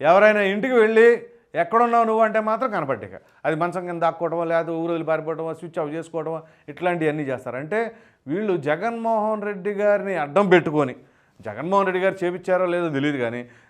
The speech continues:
జగన్మోహన్ రెడ్డి గారిని, ఆయన పేరుని, ఆయన అధికారాన్ని అడ్డం పెట్టుకొని ఇష్టం వచ్చినట్లుగా చలామణి అయిపోవటం. పైగా ఇంకా ఎవరైనా అక్కడ వ్యాపారాలు చేసుకునేవాళ్ళు, చిన్న చేతగా ఉన్న వాళ్ళ దగ్గరికి వెళ్ళిపోయి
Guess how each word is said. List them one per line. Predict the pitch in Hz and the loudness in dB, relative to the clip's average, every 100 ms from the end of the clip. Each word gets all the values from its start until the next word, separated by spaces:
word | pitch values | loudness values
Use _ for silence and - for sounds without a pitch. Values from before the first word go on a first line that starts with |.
| - | -8
జగన్మోహన్ | 131 175 220 220 202 196 | -4 -2 -2 -2 0 -2
రెడ్డి | 196 | -2
గారిని, | 190 196 190 208 | 0 0 0 -4
ఆయన | 165 165 | -4 -6
పేరుని, | 160 175 196 202 | -4 -2 -2 -4
ఆయన | 196 156 | -4 -4
అధికారాన్ని | 139 170 208 175 160 | -4 0 2 2 0
అడ్డం | 139 131 135 | -4 -6 -8
పెట్టుకొని | 117 113 113 110 _ _ _ | -10 -12 -14 -14 _ _ _
ఇష్టం | 156 - - 262 | -14 -10 0 2
వచ్చినట్లుగా | 220 208 202 214 202 | 2 0 -4 -4 -2
చలామణి | 160 160 151 131 | 2 2 2 0
అయిపోవటం. | 117 110 101 101 - _ _ _ _ 170 | -2 -4 -8 -10 -16 _ _ _ _ 2
పైగా | 220 214 208 | 4 6 6
ఇంకా | 214 196 | 4 2
ఎవరైనా | 202 180 196 214 208 | 2 4 4 2 0
అక్కడ | 196 190 190 175 175 - _ 131 | -2 0 2 2 0 -4 _ 0
వ్యాపారాలు | 160 170 175 170 160 | 4 6 4 4 0
చేసుకునేవాళ్ళు, | 160 160 156 160 160 165 165 165 | -4 -6 -6 -4 -4 -4 -6 -6
చిన్న | 165 165 | -6 -6
చేతగా | 165 151 156 | -6 -6 -6
ఉన్న | 151 165 | -4 -2
వాళ్ళ | 160 151 | 0 -2
దగ్గరికి | 139 135 127 | -4 -10 -10
వెళ్ళిపోయి | 117 110 107 104 | -10 -8 -12 -12